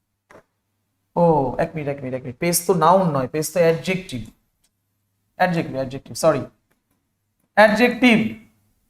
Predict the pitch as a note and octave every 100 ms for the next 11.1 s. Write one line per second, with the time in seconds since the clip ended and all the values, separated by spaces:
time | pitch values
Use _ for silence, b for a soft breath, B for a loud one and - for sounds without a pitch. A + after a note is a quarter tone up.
0 | _ _ _ F#3 G3+ F#3+ G3 G3+ A3+ A#3+
1 | A#3+ A3+ G3+ G3+ A#3+ B3+ G#3+ G3+ G#3+ A#3
2 | A#3 G3+ G#3 - A3+ A3+ G#3+ A#3+ G3 D#3+
3 | C#3+ - G3+ G#3 A3 G#3+ E3+ - - _
4 | _ _ _ _ _ _ _ _ _ _
5 | _ _ _ _ _ _ _ _ _ _
6 | _ _ _ - A#3+ A#3+ A#3 A#3+ G3+ A#3
7 | A#3+ B3 F#3 B2+ - _ _ _ _ _
8 | _ _ _ _ _ _ _ _ _ _
9 | _ _ _ _ _ - F#3 G#3+ A3 A#3
10 | G3+ G3 A3+ A#3 A3+ A#3 A3+ B3+ A3+ C#3